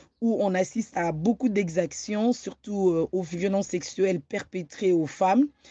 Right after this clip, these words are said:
Et ces colloques m'ont beaucoup appris parce que, en venant à ces colloques, nous n'avons pas seulement rencontré des théoriciens, mais nous avons rencontré aussi des praticiens,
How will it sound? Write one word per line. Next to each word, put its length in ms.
Et 100
ces 180
colloques 380
m'ont 180
beaucoup 400
appris 420
parce 320
que, 260
en 200
venant 440
à 100
ces 200
colloques, 480
nous 100
n'avons 320
pas 200
seulement 400
rencontré 680
des 180
théoriciens, 800
mais 100
nous 200
avons 200
rencontré 520
aussi 240
des 140
praticiens, 680